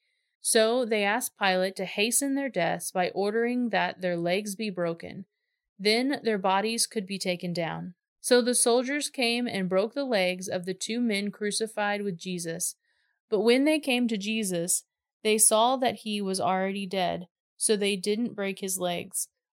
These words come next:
One of the soldiers, however, pierced his side with a spear,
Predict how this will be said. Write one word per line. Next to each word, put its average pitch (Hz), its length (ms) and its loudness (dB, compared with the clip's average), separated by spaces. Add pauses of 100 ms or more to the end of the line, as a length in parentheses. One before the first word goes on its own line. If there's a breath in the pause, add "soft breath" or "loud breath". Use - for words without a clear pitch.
One 208 240 2
of 277 100 2
the 330 100 2
soldiers, 208 480 2
however, 175 600 -2 (260)
pierced 262 440 0
his 277 220 2
side 185 360 2
with 185 160 -8
a 180 60 -2
spear, 175 640 0